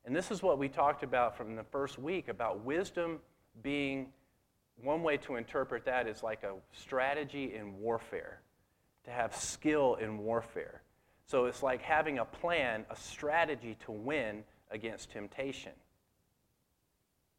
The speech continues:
And then he goes on, and this is, this is an interesting contrast because he talks about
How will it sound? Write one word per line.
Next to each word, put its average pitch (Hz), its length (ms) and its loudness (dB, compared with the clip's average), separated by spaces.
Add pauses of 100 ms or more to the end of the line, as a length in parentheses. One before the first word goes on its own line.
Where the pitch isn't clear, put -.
(180)
And 120 100 -2
then 151 100 4
he 151 60 4
goes 143 260 6
on, 139 360 6 (360)
and 127 200 4
this 190 180 4
is, 160 140 2
this 165 260 4
is 180 120 0
an 147 120 4
interesting 139 600 4
contrast 156 680 4
because 127 380 4
he 135 120 -2
talks 143 360 6
about 117 500 6